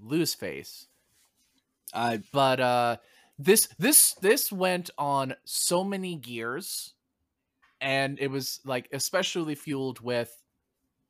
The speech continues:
Speaker 1: they were wanting a Becky Lyn-, the crowd was wanting a Becky Lynch run in. Charlotte immediately shut them out. Peacock missed it. Peacock missed the censor, which is probably my favorite thing of the whole thing, is that a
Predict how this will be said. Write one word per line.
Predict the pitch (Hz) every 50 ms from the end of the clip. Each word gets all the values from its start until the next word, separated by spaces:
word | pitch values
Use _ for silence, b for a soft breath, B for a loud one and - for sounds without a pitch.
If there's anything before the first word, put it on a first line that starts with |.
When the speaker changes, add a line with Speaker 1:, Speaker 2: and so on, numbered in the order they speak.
| _ _ _ _ _ _ _ _
Speaker 1:
they | - 123 120
were | 120 123
wanting | 120 131 143 165 180 196 190 185 175 170 156 - _ _ _ _ _ -
a | 135 127
Becky | - 151 143 - - 139
Lyn-, | 131 127 123 -
the | 123 123 -
crowd | - - 180 190 202
was | 208 208 180 -
wanting | 175 170 165 160
a | 156 151
Becky | - 143 135 - 139 135
Lynch | 120 120 113 - -
run | 107 98 87
in. | 80 76 76 92 - _ _ _ _ _ _ _ _ _ _ _ _ _ _ _ _ _ _ _ _ _ _ _ _ _
Charlotte | - - - - - 190 190 202 208 202 202 196 -
immediately | 151 151 147 143 143 139 139 139 143 180 190 196 196 185 180 180
shut | - - - 165 160
them | - 170 165 147
out. | 120 127 - b b b
Peacock | - - 156 180 - 254 285 277 262
missed | 262 339 359 - - - 226
it. | 214 214 - - - - - _ _ _ _ _ _ _ _ _ _ _ _ -
Peacock | - 139 131 185 190 185 165
missed | 196 220 220 - -
the | 269 269
censor, | - - 320 311 294 - - 190 175 175
which | 165 165 156 - -
is | 147 147 - - _
probably | - - - 226 240 240 262 254 262
my | 240 226 220
favorite | 214 - 214 208 202 202 -
thing | - 208 196
of | 196 180
the | 180 165
whole | 170 180 175 165
thing, | - 185 175 147 135 127
is | 127 120 - -
that | - 139 131 131 127 - - - _ _ _ _ _ _ _ _ -
a | 135 120